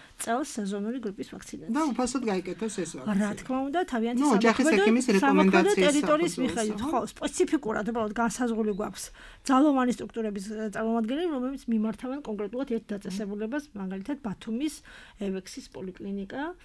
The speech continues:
Speaker 1: რომელსაც, ა, კონკრეტულად როგორც მოქალაქეები სამოქმედო ტერიტორიის მიხედვით, ა, ა, და აგრეთვე ძალოვანი სტრუქტურის წარმომადგენლები და მათი ოჯახის წევრები.
Speaker 2: ქალბატონი რუსუდანი საუბრობდა იმაზე, რომ უნდა მოხდეს გამიჯვნა,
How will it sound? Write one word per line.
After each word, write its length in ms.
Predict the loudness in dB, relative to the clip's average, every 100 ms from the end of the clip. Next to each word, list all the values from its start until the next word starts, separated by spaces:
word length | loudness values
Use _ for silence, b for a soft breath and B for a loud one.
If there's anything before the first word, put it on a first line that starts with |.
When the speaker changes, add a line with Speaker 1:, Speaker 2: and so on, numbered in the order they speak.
| b b b b
Speaker 1:
რომელსაც, 520 | -6 -4 -2 -4 -6 -12
ა, 140 | -6 -2 -2 -4
კონკრეტულად 540 | -4 -6 -4 -6 -6 -2
როგორც 460 | 0 0 -2 -4 -8
მოქალაქეები 840 | -8 -6 -8 -8 -4 -2 0 0
სამოქმედო 500 | -2 -2 -4 -4 -4
ტერიტორიის 460 | -4 -6 -6 -8 -6
მიხედვით, 300 | -8 -6 -6
ა, 60 | -6
ა, 300 | -6 -6 -8 -6 -8 -8 -14 -14 -16 -20
და 180 | -10 -4
აგრეთვე 340 | -4 -4 -6 -6
ძალოვანი 520 | -2 -2 -2 -2 -4
სტრუქტურის 540 | -8 -14 -10 -6 -6 -8 B B B B B B
წარმომადგენლები 800 | -12 -6 -4 -4 -4 -4 -4 -6
და 80 | -6
მათი 260 | -8 -8 -8
ოჯახის 340 | -8 -6 -8 -8
წევრები. 340 | -14 -18 -20 _ B B B B
Speaker 2:
ქალბატონი 680 | B 0 2 4 4 6 4
რუსუდანი 500 | 2 0 -2 2 2
საუბრობდა 760 | 2 0 0 0 -2 -4 -4 0 0 0
იმაზე, 380 | 0 2 2 2
რომ 160 | 2 2
უნდა 200 | 4 4
მოხდეს 400 | 2 0 -4 -6 -4
გამიჯვნა, 640 | -2 0 0 -4 -8 -10